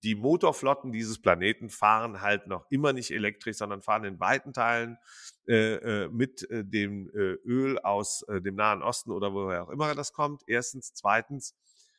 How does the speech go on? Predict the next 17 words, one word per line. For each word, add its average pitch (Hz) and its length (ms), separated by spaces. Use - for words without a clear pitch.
die 98 60
Personalkosten 85 800
sind 117 120
auch 170 160
gestiegen. 110 380
Und 107 100
da 117 120
wir 120 80
immer 175 160
noch 165 120
kein 143 140
autonomes 147 640
Fahren 131 420
haben 147 300
in 156 100
diesem 160 240
Land 160 320